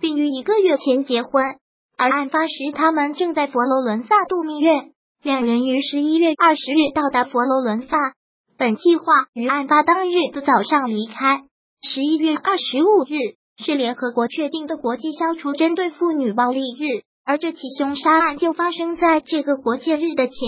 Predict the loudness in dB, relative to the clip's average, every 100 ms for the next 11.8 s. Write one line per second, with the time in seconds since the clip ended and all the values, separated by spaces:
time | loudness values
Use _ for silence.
0 | -6 -6 -6 0 0 0 -12 _ _ _
1 | -2 2 4 4 0 2 0 0 -2 -2
2 | -4 -2 -2 -2 -2 -2 -2 -2 -4 -6
3 | _ -2 0 0 2 0 2 0 0 -2
4 | -2 0 0 0 0 -2 -2 0 0 0
5 | _ _ _ _ -2 2 2 0 -2 2
6 | 2 2 -4 2 2 2 0 0 2 2
7 | 2 0 -2 -2 -2 -2 -2 -6 -4 -2
8 | 2 0 2 2 2 0 -4 -2 -2 -4
9 | 0 -2 0 -2 0 -2 -2 -6 -4 -2
10 | -2 -2 -4 -4 -4 2 0 0 -4 -4
11 | -4 -6 _ _ -8 -6 -4 -6